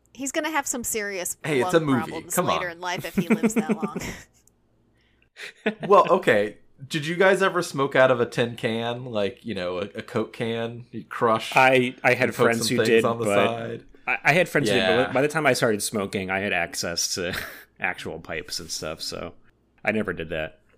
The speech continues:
Speaker 3: I never did
Speaker 1: Oh,
Speaker 3: that
Speaker 1: I've
Speaker 3: or
Speaker 1: done
Speaker 3: the
Speaker 1: crazy
Speaker 3: apple.
Speaker 1: things
Speaker 3: It's a
Speaker 1: in my
Speaker 3: classic
Speaker 1: time.
Speaker 3: one.
Speaker 1: I smoked catnip one time
Speaker 3: <laughs>
Speaker 1: with my friend.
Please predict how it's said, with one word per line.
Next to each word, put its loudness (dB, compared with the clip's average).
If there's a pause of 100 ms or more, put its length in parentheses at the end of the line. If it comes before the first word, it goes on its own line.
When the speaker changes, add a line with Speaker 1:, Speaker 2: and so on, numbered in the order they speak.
(140)
Speaker 3:
I -4
never 2
did -4
Speaker 1:
Oh, 0
Speaker 3:
that 4
Speaker 1:
I've 0
Speaker 3:
or 0
Speaker 1:
done -2
Speaker 3:
the -4
Speaker 1:
crazy -2
Speaker 3:
apple. -4
Speaker 1:
things -10
Speaker 3:
It's -6
a -6
Speaker 1:
in -10
my -18
Speaker 3:
classic -6
Speaker 1:
time. -12
Speaker 3:
one. -14 (240)
Speaker 1:
I 0
smoked -4
catnip -2
one -8
time 2 (360)
Speaker 3:
<laughs> -20
Speaker 1:
with -12
my -8
friend. -12